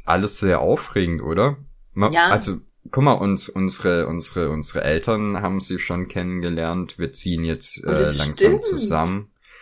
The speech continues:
Speaker 1: Das ist schon ziemlich süß mittlerweile alles.
Speaker 2: Ja, wir sind, wir
Speaker 1: Also
Speaker 2: sind wie ein Paar, das keins sein wollte.
Speaker 1: Richtig. Es wird, es wird langsam ernst.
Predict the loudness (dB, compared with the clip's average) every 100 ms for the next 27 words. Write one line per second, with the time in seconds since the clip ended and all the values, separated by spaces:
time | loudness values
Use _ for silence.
0 | -20 -4 0 2 2 2 2 2 4 4
1 | 4 2 2 2 -2 0 0 2 2 2
2 | 0 0 -2 -4 -8 _ _ -4 2 2
3 | 2 0 -4 -8 -4 -2 -2 -4 -2 2
4 | 2 2 0 0 0 -2 -4 -4 -4 -6
5 | -8 -8 -4 -2 -2 -2 -4 -4 -4 -8
6 | -10 -16 _ -20 -12 -6 0 0 2 0
7 | 0 -4 -16 -20 -20 -10 -4 0 2 0
8 | -2 -4 -2 -2 0 -2 -2 0 0 0
9 | 0 -2 -4 -10